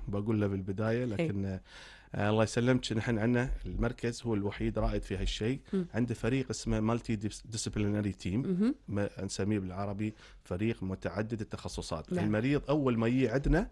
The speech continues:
Speaker 2: مهم.
Speaker 1: في المركز، ففي ال-، يستقبل المريض إذا كان مريض جديد يعني،
Speaker 2: نعم.
Speaker 1: يستقبله، سوري، طاقم الطبي.
Speaker 2: مهم.
Speaker 1: الطاقم الطبي يتكون من، آه، بي إم آر، طبي-، ط-، طبيب طب تأهيلي،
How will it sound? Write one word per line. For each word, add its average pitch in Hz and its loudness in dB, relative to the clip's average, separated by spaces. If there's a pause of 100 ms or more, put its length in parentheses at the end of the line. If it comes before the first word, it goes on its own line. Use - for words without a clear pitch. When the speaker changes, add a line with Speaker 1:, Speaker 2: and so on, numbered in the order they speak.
Speaker 2:
مهم. 202 2
Speaker 1:
في - 2
المركز، 165 4 (300)
ففي 165 0
ال-، 101 -6
يستقبل 131 0
المريض 117 4 (800)
إذا 92 -6
كان 92 -2
مريض 98 2
جديد 98 0
يعني، 104 -2
Speaker 2:
نعم. 185 0
Speaker 1:
يستقبله، 110 0
سوري، 95 -8
طاقم 95 0
الطبي. 117 2 (140)
Speaker 2:
مهم. 208 0
Speaker 1:
الطاقم 139 2
الطبي 113 0
يتكون 107 2
من، 107 4
آه، 90 -4
بي 101 2
إم 95 -2
آر، 117 -2
طبي-، 92 -4
ط-، 92 4
طبيب 104 0
طب 98 2
تأهيلي، 117 0